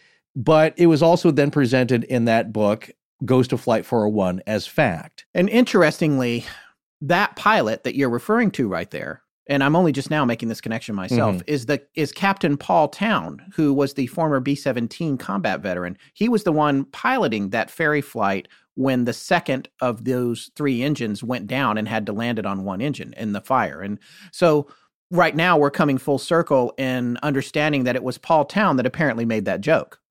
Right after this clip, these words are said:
Speaker 1: <laughs> Well, uh, again, there are so much back and forth. Uh, that website, again, and I believe this is quoting, uh, Crash, Rob and Sarah Elder, their book. And, and again, that is really considered a,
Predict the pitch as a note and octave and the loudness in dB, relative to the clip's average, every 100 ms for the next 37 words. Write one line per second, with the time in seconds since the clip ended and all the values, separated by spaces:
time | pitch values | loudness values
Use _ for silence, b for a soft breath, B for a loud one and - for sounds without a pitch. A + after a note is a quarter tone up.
0 | - - - - D#3+ D#3+ E3+ B B B | -10 0 2 2 4 4 4 B B B
1 | C3 C3 D#3 C3+ F#3+ C3+ B2 - C3+ C#3+ | -2 2 2 6 6 6 2 -2 2 4
2 | C#3+ C3+ - G3+ G3 F3 - D#3 C#3+ C3+ | 4 0 2 4 6 4 4 2 2 0
3 | A2+ - C#3+ A#2 A2+ B2+ B2+ A#2+ B2+ D3+ | -2 2 4 4 2 2 4 2 2 2
4 | D#3 - B B B B B - C#3+ F3 | 2 0 B B B B B 2 4 6
5 | F3 D3 B2 A2+ B2+ A#2 B2 A#2 E3+ F3 | 4 2 4 4 4 4 2 4 6 6
6 | F3+ D3 - - D#3+ D3+ C#3 A#2+ - A#2 | 4 2 -2 2 6 6 4 2 0 2
7 | G#2+ - E3 D3 G#2 G#2+ G2+ B2+ C3+ C3+ | 0 0 4 6 4 2 0 4 4 2
8 | B2 - B2+ A#2 A2+ B2 B2 F#2+ E2 - | -2 2 2 2 2 2 4 0 -4 -2
9 | A#2 G#2 G#2 G2 G2+ G2+ - G2+ G2 F#2 | 0 2 2 0 -2 -4 -2 0 0 2
10 | G#2 G2 G#2 G#2+ A2+ G#2+ G2+ F#2 - - | 2 4 4 2 0 -2 0 0 -4 -6
11 | A#2 G#2+ G#2 F2+ A2 G2 F2+ | 0 0 0 -6 -2 0 0